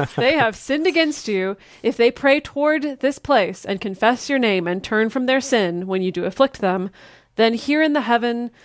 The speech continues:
and forgive the sin of your servants and of your people Israel when you teach them the good way in which they should walk,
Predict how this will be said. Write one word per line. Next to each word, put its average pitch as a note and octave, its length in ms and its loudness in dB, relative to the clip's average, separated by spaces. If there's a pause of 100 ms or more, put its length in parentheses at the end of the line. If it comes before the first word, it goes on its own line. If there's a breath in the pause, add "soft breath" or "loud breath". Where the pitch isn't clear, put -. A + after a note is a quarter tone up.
(240 loud breath)
and C4+ 100 0
forgive B3+ 340 2
the B3 100 0
sin B3 180 0
of A#3 100 0
your A#3+ 80 2
servants G3+ 540 -2
and C4+ 100 2
of C4 80 4
your C4+ 100 0
people C4+ 380 -2
Israel G3 640 0 (200 soft breath)
when C4 140 0
you C#4+ 80 2
teach D#4 320 0
them D4+ 180 0
the D#4+ 100 0
good D#4 300 2
way F3+ 460 0
in G3+ 160 -4
which G3 200 -4
they G3 100 2
should G3 180 -6
walk, G3+ 440 0